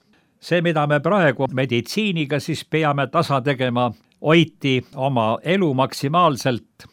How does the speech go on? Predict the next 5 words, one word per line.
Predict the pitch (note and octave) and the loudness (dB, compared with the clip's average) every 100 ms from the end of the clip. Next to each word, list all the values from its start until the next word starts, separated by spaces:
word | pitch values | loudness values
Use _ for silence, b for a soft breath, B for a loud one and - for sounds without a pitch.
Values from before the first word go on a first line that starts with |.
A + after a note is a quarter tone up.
| - | 0
tervis | E3+ C#3 A2+ - | 2 2 -4 -4
korras, | - F3 C#3+ A#2+ - - b b b | 0 2 2 0 -2 -12 b b b
selle | - C3+ C3 | -4 -2 0
terviklikkusest | A#2 E3 F#3+ D#3+ - - - A#3 _ - A2 G#2+ - - | 2 2 4 4 2 -6 -4 -4 _ -8 -6 -6 -10 -2
lähtuva | D#3 D3+ - - G#2 G2+ | 0 0 -4 -4 -2 -2